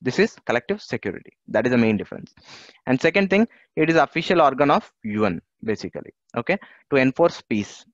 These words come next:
And it started its first operation with nineteen forty-eight Arab-Israel War. And, uh, U N peacekeeping is bu-, guided by three main principles. This also you have to remember. One, the consent of the parties. If there are parties that are going for war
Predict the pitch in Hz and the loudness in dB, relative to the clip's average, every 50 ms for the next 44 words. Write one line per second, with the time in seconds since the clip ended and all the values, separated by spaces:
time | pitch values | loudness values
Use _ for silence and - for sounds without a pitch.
0 | _ - 117 123 127 135 135 - - 143 135 135 143 175 170 165 160 - - - | _ -2 0 0 0 0 -2 -4 0 0 0 2 2 2 0 0 0 -4 -4 -2
1 | 143 143 - - 147 135 135 135 135 135 - 135 139 156 151 143 127 113 117 117 | -2 0 2 2 0 2 2 0 -2 0 0 0 0 0 0 0 0 0 2 0
2 | 135 123 - 113 110 104 107 123 160 - _ _ _ - - 110 117 113 110 110 | 0 -2 0 -2 -2 -2 -2 -4 -4 -4 _ _ _ -4 -2 0 0 0 0 -4
3 | 104 107 107 107 127 175 190 _ _ - - 95 95 87 - - - _ _ _ | -6 -2 -2 -2 -2 -4 -6 _ _ -16 -12 -8 -8 -8 -8 -10 -14 _ _ _
4 | _ _ _ - - - - - - - _ _ - _ _ - - 117 117 123 | _ _ _ -20 -20 -20 -20 -20 -20 -20 _ _ -20 _ _ -8 -4 -2 0 2
5 | 123 123 120 120 117 123 120 120 - _ _ _ _ _ _ _ _ _ _ _ | 2 4 4 4 4 2 2 0 -2 _ _ _ _ _ _ _ _ _ _ _
6 | _ - 127 139 160 185 190 180 190 185 175 - - 175 170 175 180 185 180 170 | _ -10 -2 0 2 2 2 2 0 -4 -4 -2 -2 -2 -2 0 0 0 2 0
7 | 156 147 131 131 - - 147 139 135 139 160 165 156 160 170 160 - _ - - | 0 0 0 -2 -2 -2 0 0 0 0 0 0 0 0 -2 -2 -2 _ -4 -2
8 | 151 175 180 185 175 156 156 156 147 - 135 120 - - - - 76 - - - | 0 2 2 4 4 4 2 2 0 0 -2 -2 -2 -4 -10 -12 -14 -14 -12 -8
9 | 110 131 135 - 156 143 139 - 160 143 127 120 127 135 123 113 101 95 90 82 | -4 -4 -2 0 0 0 0 0 0 0 0 0 -2 -2 -2 -2 -2 -2 -4 -8
10 | - - _ _ _ - 117 123 131 143 170 196 208 - _ _ _ - _ _ | -12 -16 _ _ _ -8 -2 2 2 2 2 2 -2 -6 _ _ _ -20 _ _
11 | _ _ _ _ - - - - - 147 151 156 190 180 180 175 165 165 160 - | _ _ _ _ -12 -12 -8 -4 -2 -2 0 2 0 2 2 0 0 0 -2 0
12 | 135 117 104 - - 71 - - - - _ - 123 127 131 143 147 156 156 165 | 0 0 0 -2 -6 -14 -14 -16 -20 -20 _ -12 -8 -2 0 2 4 4 4 2
13 | 170 - - _ _ _ - 131 139 147 156 175 175 151 151 139 - 147 147 143 | 2 -2 -6 _ _ _ 0 0 0 2 2 0 0 2 2 2 4 2 0 0
14 | 127 127 131 143 147 - 151 139 123 113 113 113 113 104 92 - | 0 0 2 2 0 0 -2 -2 -2 0 2 4 4 2 2 -2